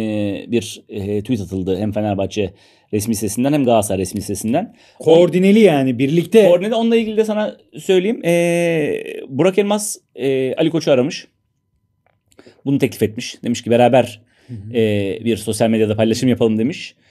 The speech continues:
Speaker 1: E, Ali Koç da severek, e, kabul etmiş. Onun üzerine bu paylaşımlar yapılmış.
Speaker 2: Hı hı.
Speaker 1: E, sadece bu değil, Kulüpler Birliği'nde de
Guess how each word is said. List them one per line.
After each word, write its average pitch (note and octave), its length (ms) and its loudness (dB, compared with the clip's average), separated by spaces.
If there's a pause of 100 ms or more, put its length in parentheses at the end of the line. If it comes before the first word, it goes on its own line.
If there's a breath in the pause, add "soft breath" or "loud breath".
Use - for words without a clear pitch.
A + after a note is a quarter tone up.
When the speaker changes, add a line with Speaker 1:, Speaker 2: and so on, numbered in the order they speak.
(260)
Speaker 1:
E, B2 120 0
Ali C#3+ 160 2
Koç D#3 220 -2
da D3 300 0
severek, C3+ 560 2 (100)
e, G#2+ 340 0
kabul A#2 200 0
etmiş. A2+ 440 -4 (380)
Onun D#3 160 -4
üzerine B2+ 260 -2
bu B2 40 -6
paylaşımlar C#3 440 0
yapılmış. D3+ 500 -2
Speaker 2:
Hı G#2 80 -16
hı. A#2+ 40 -12 (420 loud breath)
Speaker 1:
E, A#2+ 720 2 (280)
sadece G3+ 500 2
bu F3 80 0
değil, A3 420 -6
Kulüpler F3+ 480 0
Birliği'nde F3+ 500 4
de D3+ 240 0